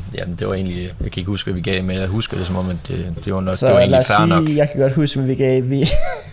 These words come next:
Speaker 2: <laughs> lad os sige, det er jo helt sindssygt så billigt, det er, by the way, at køre i taxa ned i Alanya, eller i hele taget Tyrkiet, tror jeg. Vi gav tre hundrede og halvtreds kroner, og vi blev hentet klokken elleve,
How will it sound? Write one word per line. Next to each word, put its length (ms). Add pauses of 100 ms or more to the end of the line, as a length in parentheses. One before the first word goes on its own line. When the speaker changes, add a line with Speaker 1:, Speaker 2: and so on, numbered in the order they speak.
Speaker 2:
<laughs> 600
lad 140
os 60
sige, 320 (220)
det 20
er 80
jo 40
helt 140
sindssygt 320
så 80
billigt, 340
det 80
er, 200
by 60
the 140
way, 120
at 160
køre 140
i 40
taxa 380
ned 200
i 360
Alanya, 420
eller 120
i 60
hele 160
taget 200
Tyrkiet, 380
tror 140
jeg. 100 (640)
Vi 100
gav 340 (280)
tre 160
hundrede 160
og 40
halvtreds 320
kroner, 360
og 100
vi 60
blev 140
hentet 280
klokken 260
elleve, 280